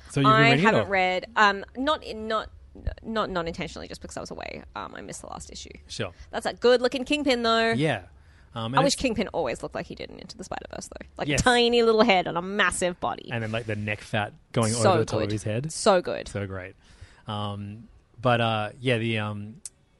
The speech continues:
Speaker 1: I, it is very familiar, um, and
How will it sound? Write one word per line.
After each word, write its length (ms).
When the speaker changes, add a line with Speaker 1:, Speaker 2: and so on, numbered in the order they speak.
Speaker 1:
I, 120
it 280
is 140
very 200
familiar, 500
um, 160
and 180